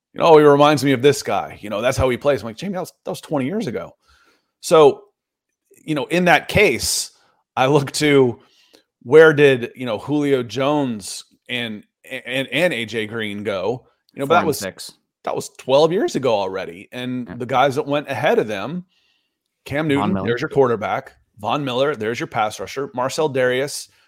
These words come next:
Speaker 1: there's your defensive tackle. And then A J Green, and then a corner, Patrick Peterson, went ahead of Julio Jones. The other one,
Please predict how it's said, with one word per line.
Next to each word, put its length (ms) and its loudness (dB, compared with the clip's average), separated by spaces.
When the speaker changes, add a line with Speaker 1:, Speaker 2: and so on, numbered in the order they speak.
Speaker 1:
there's 220 -6
your 100 -2
defensive 440 -6
tackle. 380 -2
And 80 -4
then 120 -2
A 140 -2
J 200 0
Green, 400 -4
and 120 -8
then 100 -6
a 40 -10
corner, 580 -2
Patrick 320 -8
Peterson, 420 -4
went 140 -4
ahead 160 -4
of 80 -4
Julio 300 -4
Jones. 520 -4
The 80 -8
other 220 6
one, 440 -2